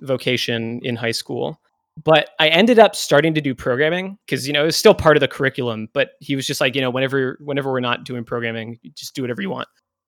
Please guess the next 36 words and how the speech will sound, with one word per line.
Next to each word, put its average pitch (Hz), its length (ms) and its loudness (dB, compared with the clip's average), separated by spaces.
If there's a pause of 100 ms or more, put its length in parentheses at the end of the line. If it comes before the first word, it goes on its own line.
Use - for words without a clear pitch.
(120)
So 139 400 6 (300)
I 147 40 -4
started 202 280 4
getting 240 200 4
into 226 100 2
programming. 143 480 0
I 131 40 2
was 131 100 0
still 202 240 2
doing 208 200 2
music, 135 400 -2
but 143 100 0
I 131 60 0
became 147 520 -4
a 143 40 -4
lot 131 200 -2
less 139 140 -4
passionate 120 400 -2
about 110 180 -4
it 110 100 -6
in - 80 -8
high 117 140 -8
school. 185 400 -8
So 135 180 -2
high 139 140 0
school 156 240 -4
for 151 160 -6
me 135 100 -4
was 123 140 -8
two 143 120 -8
thousand 131 280 -4
seven 127 280 -6
to 123 60 -8
two 131 180 -10
thousand 123 300 -6
eleven. 107 420 -12